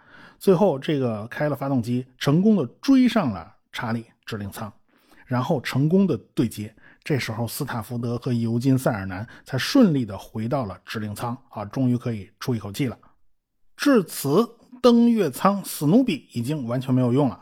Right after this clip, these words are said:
所以他就被抛弃了。在地面的遥控之下，这个史努比呢就火力全开，用最后的一点燃料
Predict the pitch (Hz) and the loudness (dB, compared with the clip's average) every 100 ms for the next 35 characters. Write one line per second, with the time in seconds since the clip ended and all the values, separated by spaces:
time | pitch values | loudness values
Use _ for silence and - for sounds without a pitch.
0 | - - 123 113 131 131 120 101 - 170 | -16 -8 -8 -6 -6 -4 -6 -10 -6 -2
1 | 175 185 - 147 92 - _ _ _ _ | -2 -2 -6 -8 -10 -14 _ _ _ _
2 | - 135 127 202 160 180 143 117 110 107 | -6 -6 0 2 4 4 2 0 -2 -4
3 | 127 - 165 127 143 160 - _ _ - | -6 0 0 0 -2 -4 -8 _ _ -8
4 | 120 113 - 135 151 165 131 117 120 - | -6 -4 -4 0 0 2 2 0 -4 -6
5 | 117 113 - 127 135 151 - _ 156 139 | -4 -4 -2 -2 -2 -4 -8 _ -4 -2
6 | 175 151 180 143 113 92 95 95 135 | -2 0 -2 -2 -4 -6 -6 -4 -4